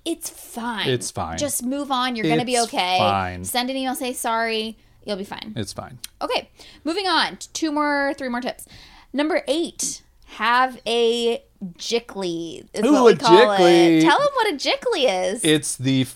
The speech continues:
Speaker 2: uh, follow-up sequel to Geely.
Speaker 1: Yeah,
Speaker 2: Uh,
Speaker 1: it's not Geely,
Speaker 2: it's
Speaker 1: but
Speaker 2: the,
Speaker 1: it's Jickly.
Speaker 2: it's Jickly. A Jickly is a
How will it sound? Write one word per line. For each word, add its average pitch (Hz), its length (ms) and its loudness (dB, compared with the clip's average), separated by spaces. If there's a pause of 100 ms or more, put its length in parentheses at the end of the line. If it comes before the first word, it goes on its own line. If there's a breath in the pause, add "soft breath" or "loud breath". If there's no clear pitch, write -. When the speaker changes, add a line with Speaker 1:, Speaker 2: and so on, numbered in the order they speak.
(140)
Speaker 2:
uh, 127 200 0
follow-up 160 540 2
sequel 165 460 2
to 131 180 -4
Geely. 131 640 0 (160)
Speaker 1:
Yeah, 117 460 4
Speaker 2:
Uh, 113 60 4
Speaker 1:
it's 110 60 -2
not 269 280 -2
Geely, 202 500 -8
Speaker 2:
it's 127 180 -2
Speaker 1:
but 127 120 0
Speaker 2:
the, 127 80 2
Speaker 1:
it's 135 120 -6
Jickly. 349 460 -4
Speaker 2:
it's 269 160 -4
Jickly. 117 380 0 (320 loud breath)
A 139 120 4
Jickly 143 800 0 (160)
is 143 320 0
a 131 220 0